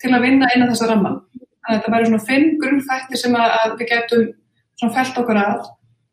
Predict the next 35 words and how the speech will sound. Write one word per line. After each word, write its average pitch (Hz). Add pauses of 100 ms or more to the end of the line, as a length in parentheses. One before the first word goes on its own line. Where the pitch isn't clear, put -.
(120)
og 208
kannski 226
tveir, 240
kannski 262
þessi 247
nýju 254
þættir. 226
Við 202
höfum 247
alltaf 233
talað 240
um 226 (360)
verðmætasköpun. 226 (480)
Það 220
eru 220
auðvitað 220
svona 226
grunnur 233
að 226
farsæld 208
hérna 214
á -
Íslandi 214 (840)
og 190
við 208
höfum 233
talað 226
um 214
umhverfið 220
og 196
Ísland 220
getur 226
verið 226
í 214
fararbroddi 226